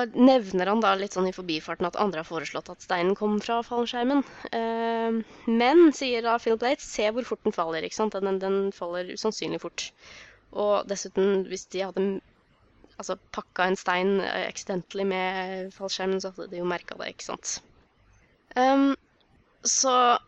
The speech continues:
sier han også her at, eh, størrelsesantagelsen som man har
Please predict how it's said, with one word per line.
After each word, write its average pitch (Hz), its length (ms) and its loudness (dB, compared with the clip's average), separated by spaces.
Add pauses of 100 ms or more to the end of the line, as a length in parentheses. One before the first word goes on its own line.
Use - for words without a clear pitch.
(920)
sier 214 400 0
han 214 100 4
også 208 240 0
her 196 220 -6
at, - 260 -6
eh, 220 600 2 (320)
størrelsesantagelsen 202 1600 -2
som 240 220 0
man 233 180 2
har 233 80 -4